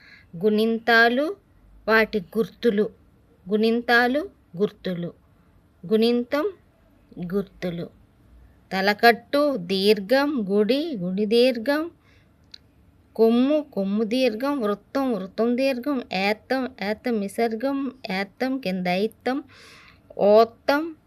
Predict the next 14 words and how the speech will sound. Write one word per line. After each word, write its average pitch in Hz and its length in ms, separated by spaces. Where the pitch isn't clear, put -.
ఓత్తం 220 480
విసర్గం, 240 680
ఔత్తం. 185 600
ఇవి, 180 280
ఇవి 208 100
నచ్చితే 220 760
లైక్ 202 420
చేయండి, 214 680
సబ్స్క్రైబ్ 226 720
చో-, 220 340
సబ్-, 220 440
నచ్చితే 247 560
లైక్ 233 440
చేయండి, 226 680